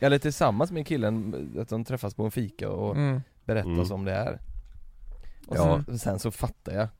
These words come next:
Speaker 1: ha-, alltså, jag fattar ju henne i hennes sits, alltså, du vet, att han kommer och så Tinder och så säger han, "Nej, men det är på skoj."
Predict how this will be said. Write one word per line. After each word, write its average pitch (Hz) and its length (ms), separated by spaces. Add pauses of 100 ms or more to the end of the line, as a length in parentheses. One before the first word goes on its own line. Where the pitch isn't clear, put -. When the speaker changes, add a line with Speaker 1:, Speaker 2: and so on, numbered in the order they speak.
Speaker 1:
ha-, 92 220
alltså, 98 480
jag 98 140
fattar - 240
ju 104 60
henne 98 280 (180)
i 110 100
hennes 98 240
sits, - 260
alltså, 101 200
du 98 60
vet, 98 160
att 98 140
han 98 220
kommer 98 260
och 92 100
så 98 160 (360)
Tinder 92 420
och 101 120
så 98 140
säger 95 200
han, 92 80
"Nej, 113 160
men 110 100
det 107 60
är 107 100
på 107 140
skoj." 104 380